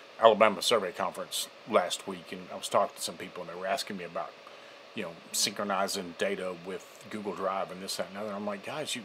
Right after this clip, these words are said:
you're current on your warranty. Why don't you just use Sync and just be done with it?" "Well,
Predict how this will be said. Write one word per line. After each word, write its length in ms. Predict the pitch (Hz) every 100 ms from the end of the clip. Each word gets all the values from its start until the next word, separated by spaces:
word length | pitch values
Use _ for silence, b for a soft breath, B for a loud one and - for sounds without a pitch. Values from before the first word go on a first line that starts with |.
| 85
you're 180 | 110 -
current 380 | - 135 165 -
on 160 | 107
your 100 | 101
warranty. 300 | 92 117 -
Why 60 | 104
don't 160 | 117 160
you 40 |
just 240 | 151 -
use 160 | 127 117
Sync 320 | - 123 135
and 120 | 92 87
just 320 | 104 - -
be 60 |
done 260 | 85 90 117
with 100 | 78
it?" 100 | 78 - B B B B B - - -
"Well, 160 | 76